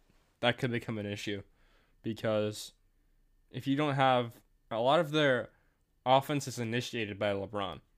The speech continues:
So he's the primary, um, ball handler on the team. So, and also with the,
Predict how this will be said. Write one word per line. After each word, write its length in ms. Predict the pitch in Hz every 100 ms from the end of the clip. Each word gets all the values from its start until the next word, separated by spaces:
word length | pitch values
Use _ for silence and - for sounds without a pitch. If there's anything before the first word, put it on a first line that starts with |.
| _ -
So 340 | - 110 101 -
he's 340 | - 139 135
the 100 | -
primary, 680 | - 131 120 120 117 110 104 - _ -
um, 380 | 101 98 95 101 _ _ _ - - _ _ _ _ 135
ball 260 | 127 120
handler 400 | 117 107 107 107
on 120 | 101
the 80 | 95
team. 320 | - 123 98 - _ _ _ _ -
So, 440 | - 113 101 101 -
and 160 | 120
also 360 | - 131 139 143
with 280 | 117 123 -
the, 240 | 117 101